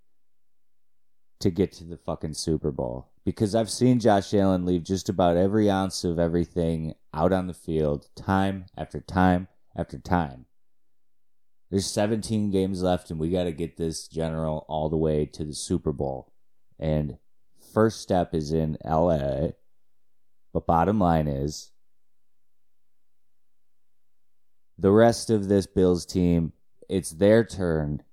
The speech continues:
to start playing like fucking seventeen. So three keys. One, about time for everybody to stop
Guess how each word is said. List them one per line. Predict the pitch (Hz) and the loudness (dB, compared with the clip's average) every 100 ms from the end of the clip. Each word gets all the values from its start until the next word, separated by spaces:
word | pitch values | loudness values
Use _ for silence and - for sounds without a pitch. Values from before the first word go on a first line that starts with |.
| - - - | -20 -20 -20
to | - 92 | -4 -4
start | - 95 85 | 0 -2 -2
playing | - 90 87 80 | -2 0 -2 -2
like | 78 | -4
fucking | - - 82 - 78 | -4 -4 -2 -2 -8
seventeen. | - - - 95 82 82 78 - 78 65 64 - - - - - - - - - - - - - - - - - - - - - - - - | -6 -10 -2 0 2 0 -4 -4 -4 -4 -10 -18 -20 -20 -20 -20 -20 -20 -20 -20 -20 -20 -20 -20 -20 -20 -20 -20 -20 -20 -20 -20 -20 -20 -20
So | - 80 | -10 -10
three | - 113 117 120 110 - - | -6 0 2 2 -2 -8 -14
keys. | - 113 113 113 104 - - - - - - - | -2 2 2 2 -2 -12 -20 -20 -20 -20 -20 -20
One, | 78 82 107 127 160 151 - - - - - - - - - - - | -6 0 2 4 0 -6 -16 -20 -20 -20 -20 -20 -20 -20 -20 -20 -6
about | 98 98 | 0 0
time | 101 107 98 | 2 0 0
for | - 95 | 2 4
everybody | 98 87 95 90 | 4 4 2 2
to | 80 | -2
stop | - 90 85 - | -2 0 0 -2